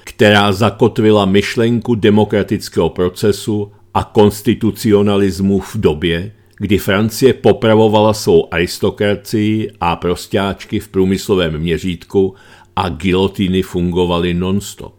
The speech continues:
Právě v této době předal legendární kapitán,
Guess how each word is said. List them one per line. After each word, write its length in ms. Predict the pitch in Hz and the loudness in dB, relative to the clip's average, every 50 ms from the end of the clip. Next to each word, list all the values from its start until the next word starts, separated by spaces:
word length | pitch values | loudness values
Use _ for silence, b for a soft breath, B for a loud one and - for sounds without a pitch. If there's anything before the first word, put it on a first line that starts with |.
| _ _ _ _ b b b b b b b b b b b b b b _ - | _ _ _ _ b b b b b b b b b b b b b b _ -4
Právě 320 | 90 90 92 95 113 110 | 0 0 2 4 4 2
v 60 | - | 2
této 360 | - - 123 120 123 - 131 | 4 4 4 4 4 4 2
době 440 | 127 104 143 135 110 95 98 92 90 | 4 6 4 4 4 4 2 0 0
předal 380 | - - 110 98 92 107 104 104 | 0 0 0 0 2 2 4 4
legendární 880 | 104 104 95 110 110 110 101 110 107 107 107 110 113 113 113 113 113 | 4 4 4 2 2 2 2 2 2 2 2 0 0 0 2 0 0
kapitán, 840 | 107 - 117 110 - 123 107 101 - - 82 80 73 73 73 73 73 | 0 0 -2 0 2 2 0 0 0 -2 -4 -2 -2 -4 -6 -8 -12